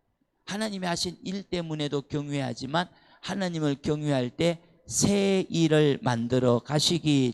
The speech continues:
때문인 것입니다. 올해의 우리 기도 제목이 새로운 일을 열어주소서 아닙니까? 새로운 일은 누구에게 열리느냐?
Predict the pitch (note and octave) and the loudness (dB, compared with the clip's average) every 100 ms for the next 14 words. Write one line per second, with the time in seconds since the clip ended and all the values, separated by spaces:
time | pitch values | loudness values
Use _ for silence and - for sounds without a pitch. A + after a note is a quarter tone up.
0 | - G#2+ G#2 G2+ G2+ G2 - F#2+ G2+ F#2+ | -2 -2 -2 -2 -4 -4 -4 -6 -10 -14
1 | - _ _ _ _ _ _ _ _ _ | -16 _ _ _ _ _ _ _ _ _
2 | _ _ _ _ _ _ - F#3+ F3 D#3+ | _ _ _ _ _ _ -4 0 0 -2
3 | D3+ C#3+ C#3 - C#3 C3+ C3 A#2+ - _ | -4 -4 -6 -8 -6 -4 -6 -8 -16 _
4 | _ _ _ _ - D3 C3+ B2 E3 F3 | _ _ _ _ -8 -6 -6 -6 -4 -4
5 | - _ _ _ _ _ - G3 F#3 E3+ | -6 _ _ _ _ _ -4 -2 -2 -4
6 | D#3+ - C#3+ C#3 C3+ A#2+ - _ _ C#3+ | -6 -4 -4 0 -2 -2 -8 _ _ -2
7 | D#3+ D#3 - B2+ - B2+ - A#2+ A#2 B2+ | 0 0 -2 -6 -4 -4 -2 0 0 -4
8 | A2+ - A2 A2+ B2 A#2+ - - _ _ | -6 -8 -8 -6 -4 -6 -10 -14 _ _
9 | _ _ _ _ - A3+ A3+ A3+ G3+ F3 | _ _ _ _ -4 -2 0 0 0 -2
10 | E3 D#3 A#2 _ _ _ D3+ F#3 G#3+ G#3 | -2 -4 -8 _ _ _ -6 -4 0 2
11 | F3 F3 E3 D#3 A2+ A#2+ A#2 B2+ A#2 A2 | 2 0 -2 -2 0 0 2 0 0 -4
12 | G2+ | -8